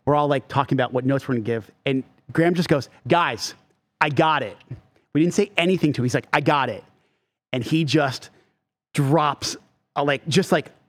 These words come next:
just crushes the scene, like, just, and when you, at that point, when the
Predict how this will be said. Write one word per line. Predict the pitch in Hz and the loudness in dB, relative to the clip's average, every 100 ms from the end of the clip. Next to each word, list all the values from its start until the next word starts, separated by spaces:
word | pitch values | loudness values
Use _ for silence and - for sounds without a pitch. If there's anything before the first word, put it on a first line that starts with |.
| _ | _
just | - 190 - - - _ _ _ | -2 -2 -4 -18 -18 _ _ _
crushes | - - 202 202 - 165 | -6 -2 0 0 0 -2
the | 156 | -2
scene, | - 135 113 110 | -2 -2 -4 -2
like, | 123 - | -4 -4
just, | - 165 - - - - | -4 -4 -6 -20 -20 -6
and | 165 147 139 123 _ _ _ _ _ _ - | -2 0 0 -4 _ _ _ _ _ _ -2
when | 151 175 | 2 4
you, | 180 160 - | 2 0 0
at | |
that | 151 175 - | 2 2 0
point, | - 175 165 | 2 2 4
when | 156 | 2
the | 143 | 0